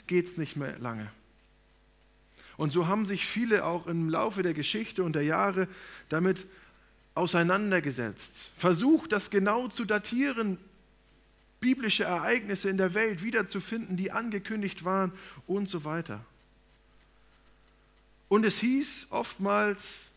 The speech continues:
es geht nicht mehr lange. Er ist nahe vor der Tür. Aber es bleibt Spekulation. Was wir aber sicher sagen können, ist,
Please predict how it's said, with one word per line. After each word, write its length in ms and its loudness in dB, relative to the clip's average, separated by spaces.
es 180 0
geht 200 0
nicht 200 -4
mehr 120 2
lange. 260 0
Er 140 2
ist 240 -4
nahe 320 4
vor 140 -6
der 140 -2
Tür. 320 -4
Aber 200 -4
es 120 -10
bleibt 500 -6
Spekulation. 880 -10
Was 320 2
wir 160 2
aber 320 2
sicher 440 0
sagen 340 0
können, 320 -10
ist, 420 -4